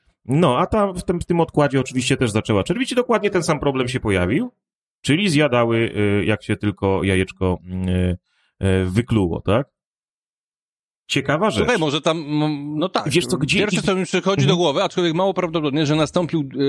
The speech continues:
Speaker 2: e, u niej przynajmniej taki chów wsobny podczas zafo-, zapłodnienia, że tylko miała pecha do takich dwóch może trutni, nie wiem, może słabo się unasieniła, bo przy większej ilości to coraz mniej bardziej prawdopodobne, bo,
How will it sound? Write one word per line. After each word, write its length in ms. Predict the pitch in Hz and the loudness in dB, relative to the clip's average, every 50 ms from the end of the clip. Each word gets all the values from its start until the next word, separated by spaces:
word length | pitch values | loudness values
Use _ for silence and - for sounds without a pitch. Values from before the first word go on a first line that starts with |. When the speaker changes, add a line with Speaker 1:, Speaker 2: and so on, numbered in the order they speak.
| 135 139 | 2 2
Speaker 2:
e, 40 | 139 | 2
u 140 | - 151 | 0 0
niej 140 | 156 147 139 | 2 0 0
przynajmniej 520 | 123 - 147 147 143 139 135 135 - - - _ _ _ _ | 0 0 0 2 2 2 0 -2 -4 -8 -14 _ _ _ _
taki 280 | 190 196 - - 151 | -4 -4 -2 -2 -4
chów 320 | - - - - - 165 - | -4 -4 -4 -2 -2 -2 -2
wsobny 440 | - - - 175 139 107 110 120 | -4 -2 0 2 2 2 0 0
podczas 300 | 107 127 123 - 135 123 107 | 0 -2 0 0 0 2 2
zafo-, 420 | 117 127 110 - 127 117 120 127 | 2 0 0 -2 -4 -4 -2 0
zapłodnienia, 680 | 110 135 135 - 135 123 113 113 101 104 110 120 131 131 | 0 0 0 0 -2 -2 0 0 0 2 2 0 0 0
że 120 | 104 113 | -2 -4
tylko 540 | 101 - 160 151 131 - 135 131 123 120 - | -2 -2 -4 -2 0 0 0 2 0 0 -4
miała 280 | - 120 123 123 123 120 | -2 -2 2 2 2 2
pecha 260 | - 143 131 135 127 | 2 0 0 2 0
do 80 | 117 117 | 0 0
takich 300 | 107 127 - - 113 101 | 0 -2 -2 -2 -4 -4
dwóch 240 | 98 107 143 143 123 | -4 -4 -4 -2 0
może 240 | 131 120 104 107 | 0 2 2 0
trutni, 400 | 101 - 131 139 98 - - 101 | 0 0 -2 -4 -4 -2 -2 0
nie 160 | 110 120 113 101 | 0 2 2 0
wiem, 180 | 98 98 117 123 - - - - - - - _ | 0 -2 -4 -6 -10 -18 -20 -18 -20 -20 -16 _
może 200 | - 110 110 117 | -4 0 0 0
słabo 300 | 113 - 135 135 131 127 | 2 2 0 2 2 0
się 120 | 117 - 131 | -2 0 0
unasieniła, 640 | 123 127 120 104 - 113 113 110 107 104 110 120 127 | 2 0 0 0 0 0 2 2 2 2 2 2 0
bo 240 | 117 113 117 117 113 | 0 0 0 0 -2
przy 180 | 107 - - | -4 -4 -2
większej 300 | 113 139 156 139 - 143 | 0 0 0 0 -2 -2
ilości 240 | 123 135 127 - 139 | -2 -2 -2 -2 -4
to 120 | 113 127 117 | -4 -4 -4
coraz 260 | - 135 127 120 104 | -2 -2 -2 0 0
mniej 160 | 123 139 135 | 0 0 0
bardziej 280 | 120 127 123 117 127 131 | 0 -2 -2 -2 -4 -4
prawdopodobne, 760 | - 127 120 127 123 - 131 120 120 107 98 104 120 151 156 - - - - - - - _ _ | -4 -4 -4 -4 -4 -4 -4 -2 -2 -2 0 0 -2 -2 -2 -6 -12 -20 -20 -20 -20 -20 _ _
bo, 600 | - 104 101 107 127 135 127 127 165 202 202 139 | -14 -14 -6 -2 2 2 4 4 2 2 0 0